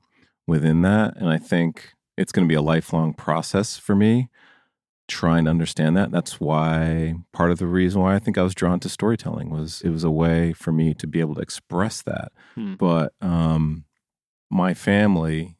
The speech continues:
Speaker 1: never, there was never a framework for being able to sort of engage these difficult questions, you know,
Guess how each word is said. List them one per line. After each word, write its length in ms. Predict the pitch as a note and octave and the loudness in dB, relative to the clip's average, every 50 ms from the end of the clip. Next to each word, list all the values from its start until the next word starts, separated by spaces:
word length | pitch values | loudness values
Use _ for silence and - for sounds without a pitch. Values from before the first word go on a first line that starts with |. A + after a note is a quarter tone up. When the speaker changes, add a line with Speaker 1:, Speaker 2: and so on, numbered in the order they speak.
| _ _ - | _ _ -2
Speaker 1:
never, 460 | F#2+ F2+ G2+ G#2 G#2 G#2 G#2+ G#2 G2 | 0 2 4 4 2 2 2 2 2
there 120 | G2 G2 | 4 2
was 140 | F#2 E2+ F2+ | 2 2 4
never 240 | G2+ G#2+ G#2 G#2+ G2 | 2 2 4 2 0
a 60 | E2+ | 0
framework 600 | - - - G2+ G2+ G2+ F#2+ E2+ D#2+ D#2 D2+ - | -2 -2 0 2 2 4 4 2 2 0 -2 -4
for 120 | - - F2 | -8 -8 -6
being 300 | D#2 F2 F2 E2+ E2+ F2 | -4 -2 0 0 2 2
able 180 | E2+ E2 E2 | 2 0 -2
to 140 | - - F2 - | -2 -6 -8 -8
sort 180 | - E2+ E2 | -6 -4 -4
of 80 | E2 D2+ | -2 -2
engage 680 | D#2+ D#2+ D#2 E2+ E2 E2 E2 E2 D#2 D2+ - - - _ _ _ _ _ _ _ _ _ | -2 -2 -2 0 0 0 0 0 -2 -4 -8 -14 -16 _ _ _ _ _ _ _ _ _
these 140 | - F2 D#2+ | -4 -4 -2
difficult 540 | - F#2 E2 - - - - E2 E2 E2 - _ _ _ _ _ _ _ _ _ _ | -2 -4 -4 -4 -8 -10 -6 -6 -6 -6 -8 _ _ _ _ _ _ _ _ _ _
questions, 640 | - - G2 G2+ - - - - - - - - F#2 | 0 0 2 2 0 -4 -8 -10 -10 -10 -8 -4 -2
you 60 | F2 | 0
know, 200 | E2 D#2+ D#2+ | 0 0 -2